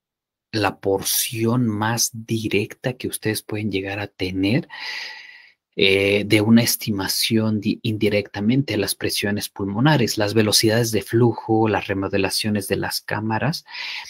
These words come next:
pueden estar determinados a través de hallazgos que de alguna otra manera podemos determinar, eh, por medio de la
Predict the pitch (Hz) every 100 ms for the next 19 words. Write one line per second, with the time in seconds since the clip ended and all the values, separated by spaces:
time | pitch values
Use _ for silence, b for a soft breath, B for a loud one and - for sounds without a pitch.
0 | B B _ - 120 120 120 107 - -
1 | 113 110 113 104 107 104 101 101 104 104
2 | 104 - 90 101 104 104 - 107 107 147
3 | - 101 98 101 98 - 120 131 - 104
4 | 92 98 101 104 - 104 98 95 101 110
5 | - _ _ _ _ _ _ _ _ _
6 | - - 107 110 110 110 98 - 101 101
7 | 101 104 135 - B B B B B 101
8 | 104 98 101 110 98 101 104 107 104 95
9 | 101